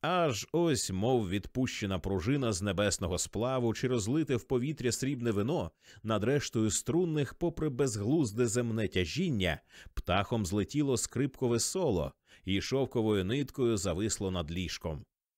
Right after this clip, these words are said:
Затим у товстенну цукерку із золота й срібла угвинтилися, як хробаки чи платинові свердла, флейта і гобой. Я просто раював, братва.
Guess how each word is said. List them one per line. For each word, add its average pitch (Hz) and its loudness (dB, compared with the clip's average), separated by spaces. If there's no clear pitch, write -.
Затим 123 -2
у 131 2
товстенну 156 0
цукерку 135 0
із 117 2
золота 107 2
й 90 2
срібла 110 0
угвинтилися, 160 2
як 135 2
хробаки 120 2
чи - 0
платинові 135 2
свердла, 120 2
флейта 104 -2
і 104 0
гобой. 92 0
Я 139 0
просто 139 2
раював, 101 0
братва. 85 -2